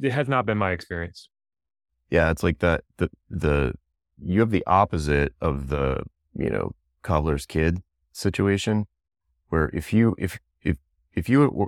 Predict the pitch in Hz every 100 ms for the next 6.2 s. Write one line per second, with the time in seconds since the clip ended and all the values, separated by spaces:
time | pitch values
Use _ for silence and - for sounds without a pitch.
0 | - 92 - 82 78 - - - 107 95
1 | 78 73 85 76 78 71 80 73 73 71
2 | - - 80 76 78 67 76 73 73 73
3 | 73 69 - 71 71 69 67 65 - -
4 | 65 65 64 82 120 95 - 95 82 73
5 | - 69 67 71 67 65 65 - 67 67
6 | 67 65